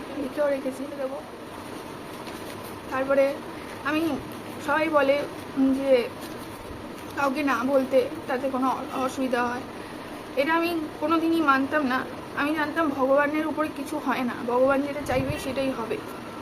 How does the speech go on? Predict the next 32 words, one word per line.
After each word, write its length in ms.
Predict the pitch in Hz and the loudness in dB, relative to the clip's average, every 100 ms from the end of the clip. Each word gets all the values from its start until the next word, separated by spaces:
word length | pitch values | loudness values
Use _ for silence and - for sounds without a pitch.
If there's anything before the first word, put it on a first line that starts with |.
| - - - - - - - - - | -12 -12 -12 -12 -10 -10 -10 -10 -2
এ 60 | 294 | 0
অনেকে 260 | 294 302 | 0 2
বলে 240 | 277 262 277 | 4 4 4
যে 180 | 277 285 | 0 -2
কাউকে 240 | 254 262 | -2 0
বলতে 320 | 254 254 254 254 | 4 4 4 2
নেই, 160 | 262 269 | 2 0
প্রথম, 380 | 226 269 254 | 0 0 0
আহ, 760 | 269 - - - - 254 240 226 233 | -2 -6 -10 -12 -6 -2 0 0 2
ফার্স্ট 240 | 269 277 | 2 2
প্রেগনেন্সি 640 | 269 254 277 262 269 285 277 | 0 2 0 0 -2 -2 -2
বা 80 | 311 | 0
যেইটাই, 320 | 311 349 370 233 | 2 0 0 2
যবে, 220 | 277 285 311 | 2 2 0
আহ, 540 | - - 254 240 247 | -6 -6 -4 -2 -2
মানে 160 | 254 254 226 - - | -2 -2 -4 -8 -6
সেকেন্ড 220 | 262 277 269 | -4 0 0
প্রেগনেন্সি 380 | 262 269 269 | 2 2 0
যাই 200 | 262 311 | -2 2
হোক 100 | 277 | 2
না 100 | 254 | 2
কেন, 140 | 247 277 - - - - | 0 -2 -6 -10 -12 -4
প্রথম 260 | 285 302 302 | -2 0 0
দিকে 160 | 302 | 0
কাউকে 300 | 294 269 294 | 4 4 4
নাকি 180 | 294 294 | -2 0
বলতে 360 | 254 262 254 226 | 4 4 4 0
নেই। 100 | 165 - - - - - - - - - - - - - - - 262 | 0 -10 -12 -12 -12 -12 -12 -12 -12 -12 -12 -12 -12 -12 -12 -6 -2
আমি 240 | 285 330 | 0 0
সত্যি 260 | 330 - 311 | -2 -2 0
কথা 120 | 311 | 0
কাউকে 260 | 302 269 | 2 0